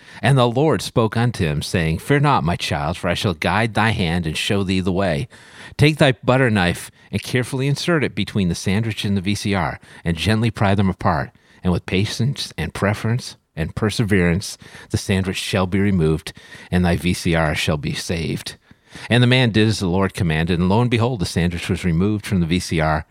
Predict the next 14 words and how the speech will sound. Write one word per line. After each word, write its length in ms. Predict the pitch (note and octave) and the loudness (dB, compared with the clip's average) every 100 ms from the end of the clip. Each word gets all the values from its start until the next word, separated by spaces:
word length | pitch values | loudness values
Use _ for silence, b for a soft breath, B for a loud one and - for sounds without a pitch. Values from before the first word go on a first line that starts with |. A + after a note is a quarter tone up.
| B B | B B
and 120 | F2+ F2 | 0 2
the 60 | |
man 220 | F2+ F#2 | 4 2
was 200 | E2 F#2+ | 4 0
saved. 460 | - E2+ E2+ - - B B B B B | 0 -4 -4 -6 -10 B B B B B
And 140 | A2 | 2
the 80 | A2+ | 4
Lord 320 | A2+ A2+ G#2 | 4 4 0
said, 420 | - A2+ F#2 E2+ - b b | 0 2 2 0 -10 b b
'Verily 520 | G2 B2+ F3 C3 G2 | 0 4 4 4 4
I 80 | G2 | 2
say 320 | - C#3+ C#3+ | 0 0 2
unto 240 | G2+ E2+ E2+ | 0 -2 -6
thee, 280 | D2 C#2+ | -6 -6